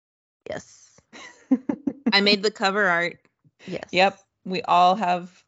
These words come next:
Speaker 2: stuff to bring. Julia's doing the heavy lifting, though. We'll, we'll
Speaker 3: Yeah.
Speaker 2: be completely transparent about that. She edits every
Speaker 3: Katie's
Speaker 2: single episode.
Speaker 3: yeah. Katie's in my contribution that we just mentioned was one and done.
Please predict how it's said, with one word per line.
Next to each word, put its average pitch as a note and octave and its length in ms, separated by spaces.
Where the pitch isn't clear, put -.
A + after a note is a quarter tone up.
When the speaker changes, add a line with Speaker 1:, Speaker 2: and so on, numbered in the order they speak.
Speaker 2:
stuff - 300
to F3 80
bring. D#3 300
Julia's G#3+ 400
doing D#3 220
the - 40
heavy D3 240
lifting, - 340
though. E2 160
We'll, D#3 340
we'll D#3+ 180
Speaker 3:
Yeah. D3+ 340
Speaker 2:
be F#3 60
completely D#3+ 520
transparent D3+ 520
about A2+ 220
that. - 240
She - 160
edits E3+ 360
every F#3 180
Speaker 3:
Katie's F#3+ 160
Speaker 2:
single F#3 200
episode. D#3 580
Speaker 3:
yeah. F4 80
Katie's A3+ 380
in G3 160
my F3+ 180
contribution D#3+ 1000
that - 180
we E3+ 80
just D#3+ 260
mentioned D3+ 360
was D#3+ 180
one D#3 220
and G2+ 120
done. E2+ 360